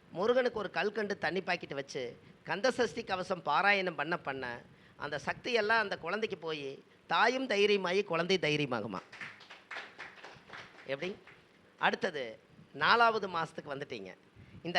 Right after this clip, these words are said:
நாலாவது மாசம் வீட்டுக்கு பசுமாடை, ஆமா சுகஸ்தானம், பசுமாடை கூட்டிட்டு வந்து வீட்டுல ஒரு கோமாதா பூஜை பண்ணிடணும். எதற்காக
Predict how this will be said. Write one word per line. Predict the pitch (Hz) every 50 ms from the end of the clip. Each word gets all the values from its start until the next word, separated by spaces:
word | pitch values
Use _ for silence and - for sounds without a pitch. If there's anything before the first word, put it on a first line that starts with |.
| 165 156 156
நாலாவது | 175 208 247 254 254 247 240 220 196 170 160
மாசம் | 165 160 - 190 160 127 110 117 151 - - _ _ _ _ _ _ _ _ - -
வீட்டுக்கு | 233 277 220 247 220 - 180 151 131 117 123 160 - - - _ _ - - - - - - - - -
பசுமாடை, | 180 185 - 269 247 - 226 202 196 196 190 165 131 117 127 151 156 - - 143
ஆமா | 143 127 110 -
சுகஸ்தானம், | - 226 - 226 220 - 175 139 120 104 - -
பசுமாடை | 185 190 - 269 302 254 233 214 190 -
கூட்டிட்டு | 185 185 170 175 165 156 143
வந்து | 143 156 160 190 170 120 90 - - - - - - - - - - -
வீட்டுல | 160 233 285 277 - 247 220 190
ஒரு | 170 156 -
கோமாதா | - 185 220 254 254 247 240 220 214 175
பூஜை | 190 180 185 175 -
பண்ணிடணும். | 139 135 139 131 117 107 - - _ _ _ _ _ _ _ _ _ _ - - 170
எதற்காக | 202 269 269 269 - 214 190 180 165 170